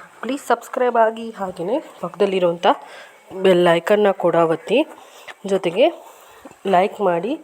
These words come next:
ಶೇರ್ ಮಾಡಿ, ದಯವಿಟ್ಟು ಸಬ್ಸ್ಕ್ರೈಬ್ ಆಗಿ. ಇನ್ನು ಅತಿ ಹೆಚ್ಚಿನ ರೆಸಿಪಿಗಳನ್ನು ನೀವು ನೋಡೋದಕ್ಕೋಸ್ಕರ ಬೆಲ್ ಐಕನ್ನ ಕೂಡ ಒತ್ತಿ ಅಂತ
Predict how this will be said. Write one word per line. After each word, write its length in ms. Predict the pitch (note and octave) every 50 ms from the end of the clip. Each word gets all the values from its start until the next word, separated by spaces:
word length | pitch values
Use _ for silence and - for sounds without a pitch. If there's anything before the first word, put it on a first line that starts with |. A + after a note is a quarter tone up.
| - - - - - - _ - - -
ಶೇರ್ 320 | - G3+ G3+ G3+ G3+ F#3+ F#3 F3
ಮಾಡಿ, 260 | D#3+ D#3+ D3+ F3 G#3+ C#4+ D#4+ - - - - - - - - -
ದಯವಿಟ್ಟು 420 | G3+ F3+ E3+ D#3+ D3+ - - C4 D#4 D4 - -
ಸಬ್ಸ್ಕ್ರೈಬ್ 560 | F#3 - - - - - G#3 G3+ F#3 - F3+ E3+
ಆಗಿ. 260 | E3 D#3 D#3+ G3 C4+ E4+ E4+ - - _ - - - - - - - - - - - - B3
ಇನ್ನು 160 | A3 A#3 C#4 C4+ - - - - - F3+
ಅತಿ 180 | F3 - - G3 - A#3
ಹೆಚ್ಚಿನ 400 | A3 - - - - D4+ D4 D4+ C#4+ B3 G#3+
ರೆಸಿಪಿಗಳನ್ನು 680 | - - A3 - - G3 F3+ F#3 F#3 F3+ F#3 F#3 F#3+ F#3
ನೀವು 100 | F#3 F3+ F3 F3+ F3+
ನೋಡೋದಕ್ಕೋಸ್ಕರ 680 | E3+ D#3+ D3 D#3 D3+ - - D#3+ - - - E3+ F#3+ A#3+ - - - - - - - - - - - G3+
ಬೆಲ್ 180 | G3+ G#3 G#3+ B3 C4+
ಐಕನ್ನ 300 | C4+ - A3+ G#3 G3 F#3+ F3+ - -
ಕೂಡ 100 | E3 G#3 C#4 F4+ - - - D#3 E3+ F3
ಒತ್ತಿ 280 | F3 - - A3 C#4 F4 - - - - - - - - - G3+
ಅಂತ 160 | F#3+ F3+ -